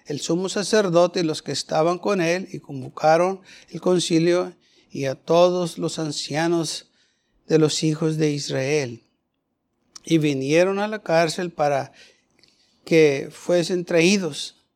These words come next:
Y enviaron a la cárcel para que fueran traídos, hablando de los apóstoles.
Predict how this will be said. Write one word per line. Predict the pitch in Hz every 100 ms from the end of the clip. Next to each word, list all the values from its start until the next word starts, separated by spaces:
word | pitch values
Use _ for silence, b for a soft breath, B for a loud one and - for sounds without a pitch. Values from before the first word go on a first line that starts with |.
| _ _ _ _ _ _ _
Y | - 165
enviaron | 147 175 208
a | 220
la | 220
cárcel | 202 196 185 196
para | 170
que | 165
fueran | - 175 185
traídos, | 185 170 185
hablando | 165 156 160
de | 180
los | 185
apóstoles. | 190 185 165 - 165 214 -